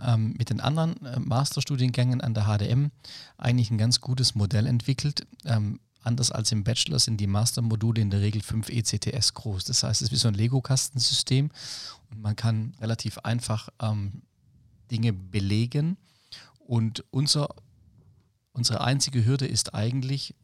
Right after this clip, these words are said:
ähm, also wir bieten eigene Mastermodule an, wie zum Beispiel, äh, E-Gaming oder sowas oder E-Sports,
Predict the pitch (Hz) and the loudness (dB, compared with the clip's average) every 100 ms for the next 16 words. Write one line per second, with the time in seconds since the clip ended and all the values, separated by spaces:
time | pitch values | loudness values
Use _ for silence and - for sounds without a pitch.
0 | - 110 110 104 - _ _ - 110 107 | -6 -4 -4 -6 -12 _ _ -4 0 0
1 | 101 123 107 107 127 147 139 113 127 - | 2 0 0 2 2 4 4 4 2 2
2 | 120 113 110 113 98 113 190 - _ _ | 2 2 2 2 2 0 0 -4 _ _
3 | - 113 - 104 - 98 107 - - 110 | -14 -8 -2 -2 0 0 0 0 0 0
4 | - 104 95 95 95 92 - 95 107 104 | 4 4 4 2 0 0 0 0 0 0
5 | 107 113 123 - 113 120 123 | 2 4 4 4 4 4 2